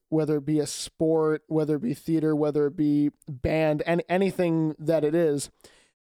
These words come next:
you have to learn for yourself, um, to balance the things that you're doing, and to be able to say, um, "Oh, I'm not gonna, I'm not gonna do this tonight because I have to do this instead," and to be able to do that.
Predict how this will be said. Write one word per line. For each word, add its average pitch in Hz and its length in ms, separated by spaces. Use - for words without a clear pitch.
you 170 180
have 185 280
to 185 120
learn 156 480
for 175 340
yourself, 151 760
um, 139 500
to - 140
balance 156 760
the 156 80
things 156 300
that 151 80
you're 147 160
doing, 135 320
and 160 140
to 165 120
be 160 160
able 156 380
to 165 180
say, 147 600
um, 139 640
"Oh, 151 120
I'm 156 220
not 156 220
gonna, 151 440
I'm 160 120
not 156 160
gonna 151 200
do 151 160
this 156 180
tonight 151 220
because 143 320
I 143 60
have 151 180
to 151 80
do 147 160
this 143 180
instead," 143 340
and 139 140
to 151 120
be 151 140
able 147 140
to 143 80
do 143 220
that. 82 240